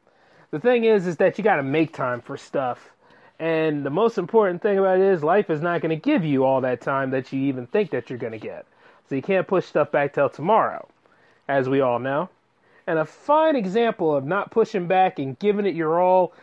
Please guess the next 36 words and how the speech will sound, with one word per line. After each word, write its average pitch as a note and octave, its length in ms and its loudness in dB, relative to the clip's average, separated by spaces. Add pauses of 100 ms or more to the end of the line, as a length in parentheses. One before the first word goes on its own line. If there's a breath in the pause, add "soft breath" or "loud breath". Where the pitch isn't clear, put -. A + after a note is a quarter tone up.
(200 loud breath)
and C#3 140 -4
doing F3 220 2
the C#3 80 -2
best F3+ 520 0
you E3+ 220 -2
can, F#3+ 580 -2 (440)
regardless D3+ 540 0
what, E3 400 2 (300 soft breath)
just A#3 200 2
to G#3 80 -14
tell B3+ 180 2
a A3+ 40 2
great A#3 260 2
story, C#4+ 480 0 (720)
one B3+ 160 2
of D#4+ 60 2
the C4 80 0
greatest B3 420 0
icons G3 540 0
of E3 100 -2
our E3+ 160 2
time G#3 380 -2
has C#3+ 180 -2
passed E3 380 0
on C#3 240 -2
recently. A#2+ 540 -12 (1040 soft breath)
He D3 80 -2
was C3+ 120 0
ninety-five A3 560 2
years G#3+ 240 2
old, A3+ 340 2 (1040)
and C#3 100 -2
his D3+ 540 -2
catchphrase F#3+ 560 0
was D3 180 0
"Excelsior." C#3 760 -2